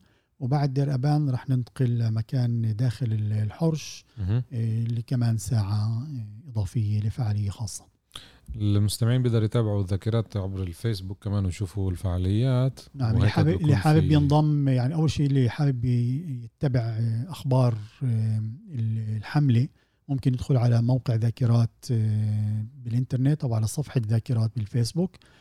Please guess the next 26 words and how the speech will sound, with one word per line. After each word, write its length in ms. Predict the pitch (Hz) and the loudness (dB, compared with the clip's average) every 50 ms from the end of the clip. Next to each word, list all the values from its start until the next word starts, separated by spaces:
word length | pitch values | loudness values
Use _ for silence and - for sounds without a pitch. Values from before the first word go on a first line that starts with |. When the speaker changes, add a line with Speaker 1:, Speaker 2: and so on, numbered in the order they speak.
| _ _ _ _ - | _ _ _ _ -2
Speaker 1:
واللي 220 | - 123 120 117 110 | 2 4 4 4 4
حابب 340 | - - 147 143 131 120 135 | 2 2 2 4 4 4 2
ينضم 340 | 127 127 123 135 135 131 | 2 2 2 2 4 4
للفعالية 800 | 127 123 117 110 - - 123 113 120 123 131 135 127 131 131 131 | 4 4 2 2 0 -2 0 2 4 4 4 4 4 4 4 4
ممكن 600 | 127 131 127 123 - - 123 113 113 113 113 110 110 113 | 4 2 0 0 0 0 0 0 0 0 -2 -4 -4 -4
إنه 200 | 113 110 110 110 | -2 0 0 0
يسجل 520 | 107 92 - 131 120 117 120 131 135 131 | -2 0 2 2 2 4 4 2 2 2
من 140 | 123 120 113 | 2 -2 -2
خلال 640 | - - 123 113 113 110 107 107 110 107 107 104 | -2 0 2 4 4 4 4 2 0 0 0 -2
صفحة 300 | - - 123 - - 135 110 | -2 -4 -6 -6 -6 -6 -6
الفيسبوك 540 | 123 104 - 143 123 110 - - 117 110 - | -6 -4 0 0 0 0 0 -4 -6 -6 -6
تبع 240 | - - 127 104 95 | -4 -4 -4 -4 -4
الذاكرات، 680 | 113 104 107 117 113 - 127 120 143 156 147 143 - - _ _ _ _ _ _ - 165 | -4 -4 -2 -4 -2 0 0 2 2 4 2 2 0 -4 _ _ _ _ _ _ 0 4
أو 340 | 135 127 120 123 135 180 | 4 6 6 6 4 2
ممكن 400 | 190 160 151 160 156 - - 139 | 0 0 2 2 2 0 0 -2
حتى 300 | 120 - 143 - - 139 | -2 -2 -4 -4 0 2
يوصل 440 | 120 127 131 127 - - 131 120 117 | 2 2 2 0 0 0 2 2 2
بشكل 400 | 110 117 110 - 139 - 131 117 | 2 0 -2 -4 -2 -2 0 0
مباشر 580 | 117 117 110 120 131 123 - - 123 113 107 110 - _ _ _ _ _ _ _ - | 0 2 2 2 2 0 0 2 0 0 0 -2 -6 _ _ _ _ _ _ _ -4
إلى 300 | 135 117 117 110 107 110 | -2 0 2 2 2 0
دير 300 | 107 113 127 123 185 170 | 0 0 0 0 0 -2
أبان، 440 | 139 117 135 151 143 139 131 139 147 - _ _ _ _ _ _ _ _ _ - | -2 0 2 2 4 4 2 2 0 -4 _ _ _ _ _ _ _ _ _ -6
آه، 600 | 123 113 110 110 110 110 110 110 110 110 110 110 | -4 -2 0 0 0 0 0 0 0 0 -2 -2
إذا 280 | 156 214 160 131 117 123 | -4 -4 -6 -4 -4 -4
بتستعملوا 840 | 110 - - - - - 147 135 139 135 123 123 123 123 123 127 - - _ | -6 -6 -10 -8 -4 -2 -2 0 0 2 2 2 2 2 2 0 -2 -6 _
تطبيق 640 | - 123 - - 139 151 135 110 - - - - - | -10 -10 -8 -4 -2 -2 -2 -2 -4 -8 -16 -20 -20